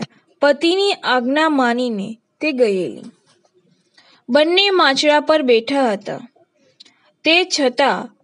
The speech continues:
વાઘની છલાંગ જોઈને તે ચીસ પાડી ઉઠેલી. એ પછી તેને હૃદયના ધબકારાનું દર્દ કોઈ ઉપાયે દૂર ન જ થયું. આજે મનીષાની મમ્મી જીવતી હોત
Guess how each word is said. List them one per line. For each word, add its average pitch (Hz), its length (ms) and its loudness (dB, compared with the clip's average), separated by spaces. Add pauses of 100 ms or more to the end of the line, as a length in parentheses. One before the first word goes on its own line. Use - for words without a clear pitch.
વાઘની 262 560 2
છલાંગ 285 540 0
જોઈને 226 600 0 (340)
તે 302 120 0
ચીસ 311 520 -2
પાડી 269 480 0 (160)
ઉઠેલી. 220 580 -6 (920)
એ 330 140 2
પછી 349 400 2
તેને 226 480 -2 (420)
હૃદયના 320 520 2
ધબકારાનું 277 920 2
દર્દ 254 320 2
કોઈ 254 360 2
ઉપાયે 240 580 0
દૂર 247 320 0
ન 247 360 0
જ - 260 -8 (380)
થયું. 214 500 -2 (1500)
આજે 277 320 2
મનીષાની 302 680 0
મમ્મી 262 400 0
જીવતી 233 420 -4
હોત 240 240 0